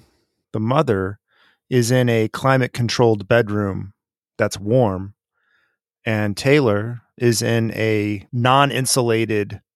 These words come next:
bedroom in a garage. And as we said, this is December, so it's cold out. This could have a factor on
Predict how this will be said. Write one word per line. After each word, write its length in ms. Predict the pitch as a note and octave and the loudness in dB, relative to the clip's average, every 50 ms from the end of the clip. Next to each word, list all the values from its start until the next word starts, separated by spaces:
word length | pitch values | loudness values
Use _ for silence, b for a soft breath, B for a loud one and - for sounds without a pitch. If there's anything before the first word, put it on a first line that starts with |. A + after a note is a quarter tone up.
| _ _ _ | _ _ _
bedroom 500 | B2+ B2 B2 A#2 A2+ A#2 A#2 A2+ G#2+ G#2 - | 0 0 0 0 -2 -2 -2 -2 -2 -4 -4
in 140 | A2+ A#2 A2 | -4 -4 -4
a 60 | G#2+ | -4
garage. 760 | - G#2+ G2+ G2 G#2+ A#2+ A#2+ A2 F#2+ F2 E2+ - - - - - _ _ _ _ _ _ _ - - | -4 -4 -2 2 4 4 4 4 2 0 -4 -6 -8 -10 -10 -12 _ _ _ _ _ _ _ -16 -14
And 320 | F#2+ - F2+ F2+ F2 - - | -12 -12 -12 -12 -14 -14 -12
as 200 | - F#2+ F#2+ - | -10 -10 -8 -8
we 80 | G2 F2+ | -8 -6
said, 340 | - - C#3 A#2+ G2+ F#2+ | -2 2 2 2 2 0
this 180 | G2 G#2+ - - | -2 -4 -2 -2
is 140 | B2 A#2 A#2 | -4 -4 0
December, 580 | B2+ C#3 C3 - D#3+ E3 C#3 - E2+ F#2+ G#2 | 0 0 2 4 2 2 2 -2 -4 -6 -4
so 320 | G#2 - - F2 E2 F2 F#2 | -4 -4 -4 -4 -4 -4 -4
it's 180 | - - - | -4 -4 -6
cold 300 | - - - B2 A#2 F2+ | -4 -2 0 0 0 -2
out. 220 | D#2+ C2 B1 A1 - _ _ _ _ _ _ _ _ _ | -4 -8 -10 -14 -16 _ _ _ _ _ _ _ _ _
This 280 | A#2 - G2+ - - - | -8 -6 -4 -4 -4 -4
could 240 | - B2 A2+ G#2+ | -2 0 0 0
have 440 | F#2+ F#2 A2 A2 G#2+ A2 G#2+ A2 - | 0 -2 0 2 2 2 2 0 0
a 120 | G2+ G#2+ A2+ | 0 -2 -2
factor 600 | - - A2 A2+ A#2 - - G#2 G#2 A2+ - - | 0 0 0 0 0 -2 -6 -4 -4 -4 -6 -6
on 400 | F#2+ G2 F#2+ F#2+ F#2 F#2 F#2 | -8 -8 -6 -8 -8 -10 -12